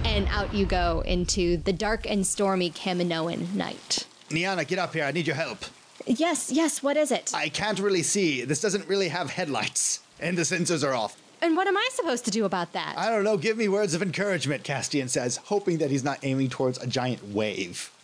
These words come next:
Speaker 2: as he's flying this thing in pitch black.
Speaker 1: Oh, it's not entirely pitch black. Remember, there are those giant lightning strikes that have been hitting the platforms here. In fact, I think I need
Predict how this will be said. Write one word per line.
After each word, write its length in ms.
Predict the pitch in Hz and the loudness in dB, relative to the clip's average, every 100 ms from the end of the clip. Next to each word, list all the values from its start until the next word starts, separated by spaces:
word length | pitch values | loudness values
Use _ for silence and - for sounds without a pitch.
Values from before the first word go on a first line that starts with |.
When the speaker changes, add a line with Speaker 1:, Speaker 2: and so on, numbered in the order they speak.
| - | -6
Speaker 2:
as 200 | 104 110 | -2 0
he's 260 | 143 120 - - - | 0 0 -2 -10 -14
flying 500 | - 170 165 160 139 | -4 0 2 2 0
this 220 | 131 - | 0 -2
thing 360 | 143 127 123 123 - - | 0 0 0 -4 -10 -4
in 160 | 254 | -2
pitch 240 | 247 226 - | 0 -2 -2
black. 440 | 135 110 131 - - - - - 349 | -2 -2 -4 -12 -16 -20 -20 -6 0
Speaker 1:
Oh, 120 | 370 | 0
it's 160 | 311 | 0
not 260 | 381 370 - - - | 0 0 -2 -8 -6
entirely 640 | 214 214 - 302 339 196 | -4 -2 -2 0 2 0
pitch 320 | 170 180 - | 0 -4 -4
black. 360 | - 170 180 - | -2 -2 -2 -2
Remember, 440 | 214 240 277 226 | -2 0 2 2
there 180 | 202 202 | 2 2
are 220 | 208 226 | 2 2
those 340 | 220 226 202 - - - 180 | 2 2 2 0 -6 -4 -2
giant 720 | 156 208 226 247 226 196 - | 0 0 0 0 0 -4 0
lightning 880 | 196 196 202 220 226 214 180 165 156 - | 2 4 4 2 0 2 2 2 0 -2
strikes 520 | - 185 170 165 - | -2 -2 -2 -2 -2
that 180 | 180 170 | -2 -2
have 220 | 180 156 | -4 -2
been 140 | 180 160 | -4 -2
hitting 380 | 185 180 170 | -2 0 0
the 80 | 160 | -2
platforms 640 | - 190 226 - 165 160 - | -2 -4 -4 -2 -2 -2 -4
here. 320 | - 160 202 - - - - - - - - - - - - - - - - | -2 -2 -4 -4 -4 -2 -2 -2 -2 -2 -4 -4 -6 -8 -8 -8 -6 -8 -2
In 120 | 233 | -2
fact, 340 | 208 285 285 - - | 0 0 -2 -4 -2
I 140 | 240 | -4
think 380 | 302 381 277 240 - | -2 2 2 0 -2
I 80 | 220 | 0
need 380 | 214 214 196 | 2 2 0